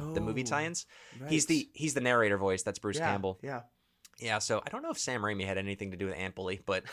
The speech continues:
Speaker 2: <laughs>
Speaker 1: any, anytime I hear Bruce Campbell's voice, I'm like, "Well, Sam Raimi must be nearby." Um,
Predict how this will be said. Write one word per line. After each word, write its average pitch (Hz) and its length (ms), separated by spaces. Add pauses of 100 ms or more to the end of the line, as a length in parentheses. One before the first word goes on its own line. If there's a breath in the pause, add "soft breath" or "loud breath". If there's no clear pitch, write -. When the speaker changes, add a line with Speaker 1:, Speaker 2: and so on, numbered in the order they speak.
(140 loud breath)
Speaker 2:
<laughs> - 200
Speaker 1:
any, 240 200 (100)
anytime 175 540
I 170 100
hear 156 180
Bruce 147 220
Campbell's 135 300
voice, 120 280
I'm 117 80
like, 107 140
"Well, 147 160
Sam 131 220
Raimi 131 260
must 104 160
be 104 100
nearby." 101 420 (460 loud breath)
Um, 120 420